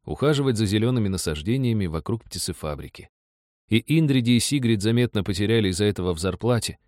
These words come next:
но они ни о чем не жалели. Печалька уверяла их, что начать жить вместе было правильно. Иначе Индриди попал бы в автокатастрофу и мгновенно погиб, а Сигрид подсела бы на наркотики и утонула в бассейне на вечеринке под горой Ульварсфедель.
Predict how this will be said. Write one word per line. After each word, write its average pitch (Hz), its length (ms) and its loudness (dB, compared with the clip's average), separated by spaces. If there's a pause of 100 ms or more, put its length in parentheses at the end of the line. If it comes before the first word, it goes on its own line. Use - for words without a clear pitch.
(280)
но 87 140 2
они 135 200 4
ни 139 100 2
о 131 80 2
чем 123 220 -2
не 120 80 0
жалели. 90 440 -2 (460)
Печалька 147 480 4
уверяла 143 460 4
их, 110 160 0
что - 180 -2
начать 120 420 2
жить 110 260 0
вместе 113 360 -2
было 113 200 0
правильно. 92 560 -6 (440)
Иначе 107 440 4
Индриди 98 340 2
попал 95 360 2
бы 90 120 0
в 87 60 2
автокатастрофу - 880 -2
и 95 40 0
мгновенно 92 560 0
погиб, 80 420 -6 (480)
а 95 140 6
Сигрид 151 360 4
подсела 139 440 4
бы 127 100 4
на 123 100 4
наркотики 113 640 2
и 107 200 0
утонула 113 480 4
в 87 80 -4
бассейне 104 540 2
на 90 120 4
вечеринке 107 580 0
под 85 160 -4
горой 95 340 0
Ульварсфедель. 92 800 0